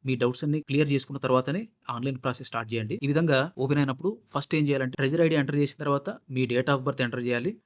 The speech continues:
వరుసగా date of బర్త్‌ని, డేట్‌ని టూ డిజిట్స్‌లో, అలాగే మంత్ టూ డిజిట్స్‌లో, ఇయర్‌ని ఫోర్ డిజిట్స్‌లో ఎంటర్ చేసేయండి డైరెక్ట్గా. ఈ స్లాష్ అనేది మీరు ప్రత్యేకంగా ఇవ్వక్కర్లేదు.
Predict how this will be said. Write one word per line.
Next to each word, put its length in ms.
వరుసగా 380
date 260
of 100
బర్త్‌ని, 320
డేట్‌ని 400
టూ 180
డిజిట్స్‌లో, 440
అలాగే 240
మంత్ 280
టూ 140
డిజిట్స్‌లో, 460
ఇయర్‌ని 340
ఫోర్ 260
డిజిట్స్‌లో 460
ఎంటర్ 240
చేసేయండి 400
డైరెక్ట్గా. 400
ఈ 80
స్లాష్ 340
అనేది 220
మీరు 160
ప్రత్యేకంగా 400
ఇవ్వక్కర్లేదు. 560